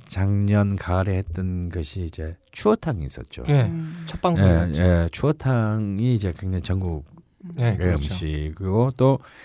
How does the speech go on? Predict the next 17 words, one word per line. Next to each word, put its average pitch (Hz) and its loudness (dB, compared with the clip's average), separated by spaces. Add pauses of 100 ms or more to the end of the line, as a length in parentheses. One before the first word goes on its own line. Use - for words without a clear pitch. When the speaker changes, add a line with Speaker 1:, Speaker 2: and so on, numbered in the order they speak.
(200)
Speaker 1:
그런 117 2
보편성 110 2
속에서 101 2
각각의 110 0
지역적 95 -2
특수성들을 78 -4
다 73 -6
가지고 80 -2
Speaker 2:
네. 73 2
Speaker 1:
있는 69 -2
그런 87 -6
것이 85 -8
있습니다. 73 -16 (1080)
그런데 107 2 (140)
사실은 113 0 (300)
이 120 4
추어탕보다 120 0